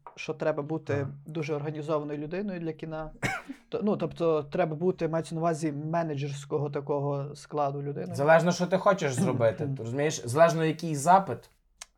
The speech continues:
Speaker 3: від того і, типу,
Speaker 1: Ні, бо, знаєш, я дивлюсь на раз, якийсь там,
Speaker 3: результат.
Speaker 1: наприклад, е, там Девід Лінч або, е, цей, е, чи якийсь там Тарантіно, та? І от здавалось би, що це такі хаотичні люди, такі митці, вони такі в собі,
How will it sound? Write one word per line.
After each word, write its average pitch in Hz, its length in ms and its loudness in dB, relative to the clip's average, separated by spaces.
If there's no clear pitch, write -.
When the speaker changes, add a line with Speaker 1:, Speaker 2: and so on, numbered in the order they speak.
Speaker 3:
від 175 120 -4
того 131 300 2
і, 110 60 -4
типу, - 340 -10
Speaker 1:
Ні, 190 220 0
бо, 165 100 0
знаєш, 190 300 -2
я 175 100 2
дивлюсь 180 300 0
на 165 100 -4
раз, 170 200 4
якийсь 165 320 -2
там, - 80 -2
Speaker 3:
результат. 160 120 0
Speaker 1:
наприклад, 160 600 -4
е, 151 60 -2
там 147 200 -4
Девід 160 340 -2
Лінч 143 560 -6
або, 143 420 -4
е, 147 580 -6
цей, 147 380 -8
е, 156 200 -6
чи 156 120 -8
якийсь 151 280 -8
там 151 260 -2
Тарантіно, 151 580 -2
та? 147 220 -2
І 151 120 -4
от 160 200 -2
здавалось 156 460 0
би, 143 100 -6
що 147 140 -8
це 165 140 -10
такі 165 320 -6
хаотичні 156 680 -4
люди, 147 600 -6
такі 156 240 -10
митці, 147 540 -8
вони 151 200 -10
такі - 220 -12
в - 40 -14
собі, 160 640 -6